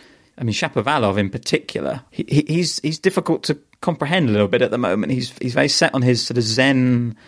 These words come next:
zen-like state during the changeovers. And then he comes onto court and, I mean, every, almost after every point, he's, he's screaming.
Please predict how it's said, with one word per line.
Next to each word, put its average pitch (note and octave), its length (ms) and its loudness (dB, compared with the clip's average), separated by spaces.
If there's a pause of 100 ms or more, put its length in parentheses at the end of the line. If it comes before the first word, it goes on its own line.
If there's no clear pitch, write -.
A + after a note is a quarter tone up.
(240)
zen-like C3 600 2
state B2+ 420 2
during A#2 340 2
the G#2 80 -2
changeovers. A2 960 0 (460)
And B2+ 80 0
then C#3 80 4
he C#3 60 4
comes F#3 280 2
onto B2 220 2
court F#3 520 2
and, A2+ 420 0
I C3 40 -4
mean, C#3 160 0
every, B2 420 -2 (100)
almost D3+ 360 2
after B2+ 220 0
every B2 220 0
point, A3 520 -2
he's, A#2 320 -2
he's B2 280 -4
screaming. C3+ 760 0